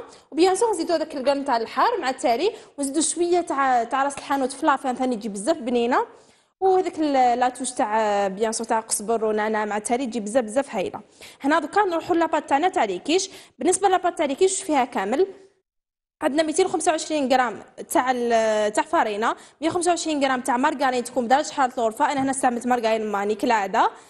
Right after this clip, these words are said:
درت صفر بيضه، ملح، فلفل كحل، يعطي جو بزاف بنين في لاباط تاعنا.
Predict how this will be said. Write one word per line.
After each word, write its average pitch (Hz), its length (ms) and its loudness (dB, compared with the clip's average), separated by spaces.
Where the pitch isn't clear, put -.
درت 294 340 -2
صفر 311 440 0
بيضه، 220 440 0
ملح، 339 300 2
فلفل 302 320 -2
كحل، 330 400 -2
يعطي 277 240 -2
جو 277 160 0
بزاف 277 340 -2
بنين 320 220 -2
في 339 140 -4
لاباط 392 240 2
تاعنا. 214 380 -6